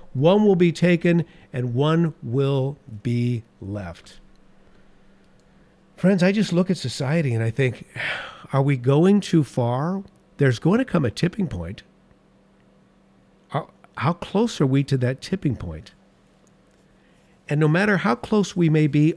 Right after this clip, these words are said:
are you ready? Are you prepared? What do you believe? Your, your personal,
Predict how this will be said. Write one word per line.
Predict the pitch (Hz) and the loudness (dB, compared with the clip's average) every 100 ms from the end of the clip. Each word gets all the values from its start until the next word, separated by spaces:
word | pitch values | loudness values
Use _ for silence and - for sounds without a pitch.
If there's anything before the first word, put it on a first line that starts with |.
| - | -4
are | 139 147 151 | -2 2 2
you | 147 131 139 139 | 0 0 0 0
ready? | 117 117 110 104 82 71 - - - - - - - | 0 0 -2 -4 -8 -12 -18 -20 -20 -20 -20 -20 -8
Are | 127 131 139 | -4 -2 0
you | 143 127 135 | 0 0 0
prepared? | 127 107 - - 101 101 85 87 - - - - - | -2 -8 -10 -6 -6 -6 -8 -12 -16 -20 -20 -16 -8
What | 104 135 160 - | -2 -2 -2 -6
do | 117 | -6
you | 107 120 131 | -2 -2 -2
believe? | 120 104 98 107 104 87 76 - - - - - - - - - - - - - _ _ _ _ _ _ _ _ _ _ _ _ _ _ _ _ _ _ _ _ _ _ _ _ _ - | -2 -6 -4 -2 -4 -8 -14 -18 -18 -18 -18 -20 -20 -20 -20 -20 -20 -20 -20 -20 _ _ _ _ _ _ _ _ _ _ _ _ _ _ _ _ _ _ _ _ _ _ _ _ _ -2
Your, | 135 131 131 131 120 - _ _ _ _ - | 0 2 2 2 -2 -8 _ _ _ _ -6
your | 123 | -6
personal, | - - 180 180 185 180 175 175 | -4 -2 -2 -2 0 2 0 -2